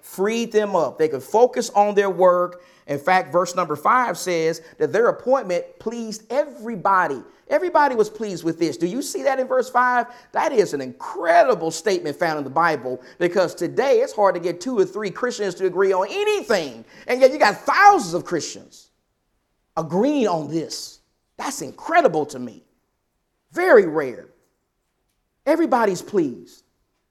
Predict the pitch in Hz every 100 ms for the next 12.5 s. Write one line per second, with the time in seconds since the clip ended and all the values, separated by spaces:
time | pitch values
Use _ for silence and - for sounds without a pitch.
0 | _ _ - 196 190 180 196 196 156 156
1 | 139 131 127 131 92 - _ _ _ _
2 | _ _ _ _ _ _ _ _ _ _
3 | _ _ _ _ _ _ - 151 160 147
4 | 147 220 175 - 175 175 - 247 185 127
5 | 123 123 110 107 _ _ _ _ _ _
6 | _ _ _ _ _ _ _ _ _ _
7 | _ _ _ _ _ - 240 233 190 185
8 | 202 180 185 170 196 180 170 143 190 165
9 | 156 190 190 180 175 185 - 190 190 208
10 | 208 _ _ _ _ - 160 190 202 180
11 | 131 190 196 190 190 190 190 185 180 -
12 | 190 208 226 254